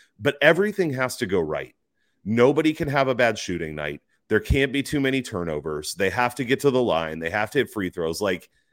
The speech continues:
it all has to go right. And so I'll bet on not everything going right for that total to go over. So I, I'm with you. I like Charlotte here, and I like the under, and I already bet both of those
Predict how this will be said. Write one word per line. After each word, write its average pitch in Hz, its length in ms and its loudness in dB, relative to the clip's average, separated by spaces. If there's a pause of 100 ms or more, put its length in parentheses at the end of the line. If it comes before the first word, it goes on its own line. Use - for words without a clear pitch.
(120)
it 110 100 0
all 127 220 6
has 127 280 0
to 110 80 -6
go 92 140 -2
right. 78 380 -4 (640)
And 117 160 -2
so 123 140 2
I'll 135 180 6
bet 117 380 2
on 101 180 -2
not 95 260 -2
everything 85 540 -4
going 73 300 -8
right 64 260 -16 (240)
for - 120 -6
that 87 180 0
total 80 260 -2
to 73 80 -12
go 73 180 -4
over. 69 160 -10
So 107 140 -6
I, 117 360 0
I'm 123 180 2
with 98 200 -2
you. 90 120 -2
I 90 80 0
like 110 240 -2
Charlotte 110 380 -2
here, 104 180 -2
and 92 100 -4
I 87 60 -2
like 82 240 -4
the 87 140 -4
under, 90 360 -2
and 87 100 -2
I 90 120 -2
already 98 260 0
bet 87 260 -4
both 82 280 -6
of 76 60 -16
those - 440 -10